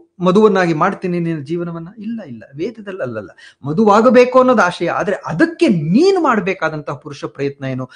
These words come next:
ನಿನ್ನ ನಡೆಯನ್ನ ಮಧುವಾಗಿಸಿಕೋ, ನಿನ್ನ ಮಾತುಗಳನ್ನ ಮಧುವಾಗಿಸಿಕೋ. ಅದಕ್ಕಾಗಿ ಆ-, ಆಯ್ದುಕೊಳ್ಳತಕ್ಕಂತಹ ಮಾರ್ಗವನ್ನ ನೀನೇ ಮಧುವನ್ನಾಗಿ ಮಾಡಿಕೊಂಡಾಗ, ನಿನ್ನ ಅರಿವಿಗೆ ಇಲ್ಲದೆಯೇ ನೀನು ಕೂಡ ಮದುವೆ ಆಗಿಬಿಡ್ತೀಯ, ಮಧುಕರನೇ ಆಗಿಬಿಡ್ತೀಯ ಅಂತ.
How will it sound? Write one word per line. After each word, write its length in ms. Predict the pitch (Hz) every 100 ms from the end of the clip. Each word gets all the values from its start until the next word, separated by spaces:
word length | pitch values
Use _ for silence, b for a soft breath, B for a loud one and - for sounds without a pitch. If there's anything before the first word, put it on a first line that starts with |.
| B B
ನಿನ್ನ 400 | 139 208 311 151
ನಡೆಯನ್ನ 340 | 120 147 123 120
ಮಧುವಾಗಿಸಿಕೋ, 840 | 113 117 117 110 - 107 - 107 B B
ನಿನ್ನ 120 | 143
ಮಾತುಗಳನ್ನ 600 | 135 143 - 196 139 123
ಮಧುವಾಗಿಸಿಕೋ. 800 | 113 117 127 120 113 110 - 107 B B
ಅದಕ್ಕಾಗಿ 460 | 208 208 196 165
ಆ-, 280 | 135 127 143 -
ಆಯ್ದುಕೊಳ್ಳತಕ್ಕಂತಹ 800 | 147 180 - 135 - 117 113 117
ಮಾರ್ಗವನ್ನ 580 | 95 113 214 190 139 135
ನೀನೇ 420 | 127 214 269 220
ಮಧುವನ್ನಾಗಿ 580 | 139 143 180 147 123 120
ಮಾಡಿಕೊಂಡಾಗ, 720 | 120 214 277 196 160 143 135
ನಿನ್ನ 340 | 156 262 277 202 -
ಅರಿವಿಗೆ 500 | 185 269 247 202 170
ಇಲ್ಲದೆಯೇ 720 | - 226 277 240 175 170 151
ನೀನು 360 | 147 175 214
ಕೂಡ 240 | 208 311 190 220 _ _ -
ಮದುವೆ 640 | 123 127 131 214 220 - -
ಆಗಿಬಿಡ್ತೀಯ, 720 | 131 131 113 107 _ 113 107 104 107 - B B B B _ _ -
ಮಧುಕರನೇ 600 | 117 143 139 160 214 294 190
ಆಗಿಬಿಡ್ತೀಯ 560 | 127 117 110 - 104 98
ಅಂತ. 260 | 101 101